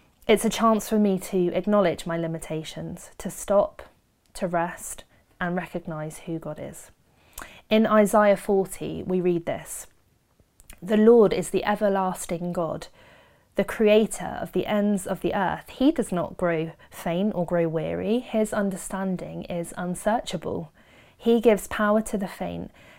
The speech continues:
and to him who has no might, he increases strength." The everlasting God sees what we're going through. He doesn't want us to hide our tiredness or our weariness from him,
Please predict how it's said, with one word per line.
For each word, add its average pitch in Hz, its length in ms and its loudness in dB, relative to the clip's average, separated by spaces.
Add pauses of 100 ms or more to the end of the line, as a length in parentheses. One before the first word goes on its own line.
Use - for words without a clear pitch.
(120)
and 190 180 0
to 202 120 -2
him 220 340 2
who 202 160 0
has 170 300 -4
no 190 280 -2
might, - 440 -8
he - 340 -6
increases 170 600 -10
strength." 165 600 -14 (1120)
The - 160 0
everlasting 214 800 2
God - 420 -8 (120)
sees 180 540 -2
what 170 140 -4
we're 170 100 -6
going 175 400 -8
through. - 360 -12 (580)
He 220 140 0
doesn't 233 260 2
want 196 220 0
us - 240 -6
to - 80 -8
hide 180 480 -2
our 165 180 -6
tiredness 170 840 -8
or 175 200 -4
our 170 100 -4
weariness 170 680 -6
from 165 320 -10
him, 170 300 -14